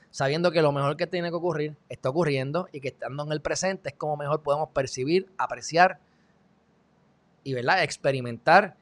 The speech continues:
y poder ejercer ti-, un tipo de acción que cree algo en la vida. Y es en el presente, mi gente. No hay otro lugar. Así que vivamos el día a día, planificando nuestro día, visualizando lo que queremos, pero sabiendo que todo está en orden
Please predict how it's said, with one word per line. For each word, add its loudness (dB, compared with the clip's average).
y 4
poder 6
ejercer 0
ti-, 0
un -6
tipo -2
de 2
acción -2
que -2
cree 4
algo 4
en -4
la 4
vida. 4
Y -4
es 0
en 0
el 0
presente, -4
mi -12
gente. -12
No -4
hay 4
otro 4
lugar. 0
Así -2
que 2
vivamos 4
el 0
día 4
a 0
día, 2
planificando -2
nuestro 2
día, 0
visualizando -2
lo 2
que -4
queremos, 0
pero -4
sabiendo 0
que -8
todo -6
está -10
en -10
orden -4